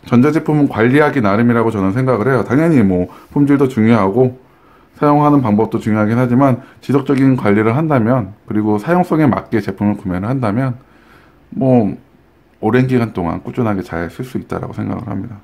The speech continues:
제가 지금 노트북이 몇 개 있는, 리뷰, 이건 리뷰이기 때문에 제외를 하더라도 하나, 둘, 셋, 넷, 뒤에 하나, 한 상과 더 있고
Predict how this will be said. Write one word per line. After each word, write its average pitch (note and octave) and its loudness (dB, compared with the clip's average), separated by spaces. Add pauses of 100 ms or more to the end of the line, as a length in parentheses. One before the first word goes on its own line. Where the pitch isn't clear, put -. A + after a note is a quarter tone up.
제가 F#2 -8
지금 F#2 -8
노트북이 F2+ -10
몇 F2 -10
개 F2+ -6
있는, F2 -6 (460)
리뷰, A2 0
이건 G2+ 0
리뷰이기 G2+ 0
때문에 G#2 -4 (220)
제외를 G2 -2
하더라도 G2+ -2 (220)
하나, C3+ -2
둘, G#2 -4
셋, A2 -4
넷, A2+ -2 (360)
뒤에 F#2+ -2
하나, G#2+ -2
한 A#2 -6
상과 A#2 -6
더 F2 -8
있고 C#3+ -8